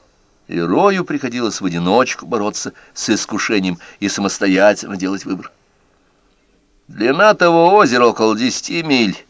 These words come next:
рассказывал Мэр, пока все четверо допивали водку.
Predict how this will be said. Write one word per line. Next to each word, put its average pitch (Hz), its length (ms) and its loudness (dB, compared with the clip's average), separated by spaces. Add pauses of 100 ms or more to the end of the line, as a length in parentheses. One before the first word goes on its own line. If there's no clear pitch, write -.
(420)
рассказывал 98 600 0
Мэр, 98 420 2
пока 92 200 -12
все 90 160 -6
четверо 101 520 -4
допивали 92 420 -2
водку. 90 360 -8